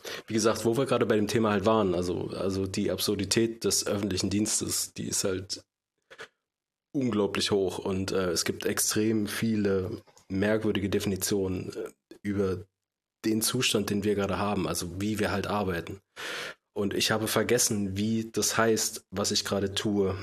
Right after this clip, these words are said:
ob das jetzt mobiles Arbeiten oder Homeoffice ist. Und ich glaube, Ink hat gesagt, mobiles Arbeiten. Und ich glaube, das ist auch das, was ich gerade tue. Ich mache mobiles Arbeiten. So, weil ansonsten hätten sie nämlich ein Problem. Ansonsten müssen sie mir nämlich diese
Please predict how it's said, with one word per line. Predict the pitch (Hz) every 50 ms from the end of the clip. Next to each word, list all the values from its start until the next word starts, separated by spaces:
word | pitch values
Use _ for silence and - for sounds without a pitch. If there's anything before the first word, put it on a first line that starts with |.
| 98 -
ob | 104 104 -
das | - 104 95 -
jetzt | - 98 92 - - - -
mobiles | 110 107 104 98 101 113 113 110 110 - -
Arbeiten | 90 110 117 104 104 104 104 101 - 107 101 101
oder | 92 85 98 104 107 95 -
Homeoffice | 110 110 107 104 101 - - 101 - -
ist. | 95 - -
Und | 90 92 92
ich | 92 -
glaube, | - 110 104 110 107 107 -
Ink | - 104 113 120 120 - -
hat | 110 - -
gesagt, | - 104 95 104 101 - -
mobiles | 107 101 98 107 104 107 -
Arbeiten. | 92 95 110 110 110 110 113
Und | 104 98
ich | 101 -
glaube, | - 113 104 110 110 113
das | 107 101 - -
ist | 107 - 113
auch | 107 -
das, | - 107 101 - -
was | 98 - 101
ich | 95 -
gerade | - - 95 101 98
tue. | - - 120 110 101 90
Ich | 87 - -
mache | 110 104 104
mobiles | 104 101 101 101 101 113 113 107 104 - -
Arbeiten. | 107 110 107 98 - - - - - _ _ _ _ _ - - - - - _ _ _ _ -
So, | 101 101 101 -
weil | - 98
ansonsten | 98 98 95 107 120 - - - 101 92
hätten | 101 98 - 120
sie | 101 104
nämlich | 98 98 98 - 95
ein | 98 101
Problem. | - - 101 98 101 104 117 117 110 101
Ansonsten | 92 90 98 92 - - - 98
müssen | 95 98 - - 104
sie | 92 98
mir | 95 92
nämlich | 92 95 98 98 95 98
diese | - - 101 95 92 95 95 92 90 92 92 95